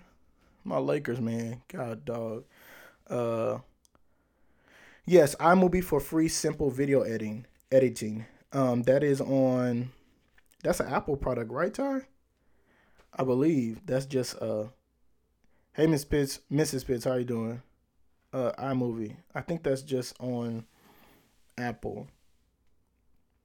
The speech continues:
But if you're a creative, like, if you, like,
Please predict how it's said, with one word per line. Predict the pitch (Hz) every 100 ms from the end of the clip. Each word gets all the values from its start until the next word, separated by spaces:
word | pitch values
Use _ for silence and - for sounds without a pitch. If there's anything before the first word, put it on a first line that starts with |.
| _ _ - _ _ _ _ -
But | - 156
if | 139
you're | 214 247
a |
creative, | - 156 160 156 147 - _ _
like, | 123 120
if | 123
you, | 165 165
like, | 113 104 -